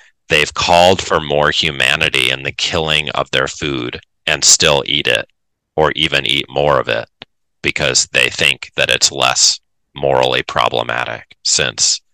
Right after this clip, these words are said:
the food died less, uh, in less pain or with less blood s-,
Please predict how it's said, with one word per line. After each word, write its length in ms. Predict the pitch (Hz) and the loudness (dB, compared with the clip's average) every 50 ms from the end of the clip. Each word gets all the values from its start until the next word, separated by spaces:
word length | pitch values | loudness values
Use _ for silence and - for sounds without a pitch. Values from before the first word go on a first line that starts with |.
| _ - - - - - - _ - | _ -20 -20 -20 -20 -20 -20 _ -18
the 520 | - - - - 65 65 64 64 64 - - _ _ _ _ _ _ _ _ _ - - - | -14 -6 -2 0 2 2 2 0 -2 -4 -10 _ _ _ _ _ _ _ _ _ -18 -14 -8
food 320 | - 76 67 65 64 64 | -6 -6 -6 -6 -6 -6
died 500 | 64 65 57 58 60 60 58 - - - - _ - | -2 -2 0 2 2 2 0 0 -4 -10 -16 _ -12
less, 580 | - 65 60 57 58 - - - - - - _ _ _ _ _ _ _ _ _ _ _ _ - | -4 -2 0 0 2 2 2 2 2 0 -4 _ _ _ _ _ _ _ _ _ _ _ _ -14
uh, 460 | - 64 65 53 53 58 58 80 87 - _ _ _ _ _ _ | -10 -8 -6 -4 -4 -6 -6 -8 -10 -12 _ _ _ _ _ _
in 200 | - 85 73 62 | -8 -8 -8 -6
less 340 | 62 62 62 60 58 - - | -4 -2 -2 0 0 0 -2
pain 600 | - - - 67 60 58 58 60 60 60 60 60 _ _ _ _ _ _ _ _ - | -2 -2 -2 -2 -2 -2 -6 -8 -10 -12 -16 -20 _ _ _ _ _ _ _ _ -12
or 420 | - 76 64 57 55 57 57 55 _ - | -6 -2 -2 0 0 -2 -4 -8 _ -8
with 240 | 69 60 60 - | -8 -8 -8 -8
less 320 | - 64 60 57 60 - - | -6 -4 -2 -2 0 -2 -4
blood 340 | - 60 58 58 55 57 - | -4 -4 -2 -2 -2 -2 -2
s-, 200 | - - - | -2 -2 -2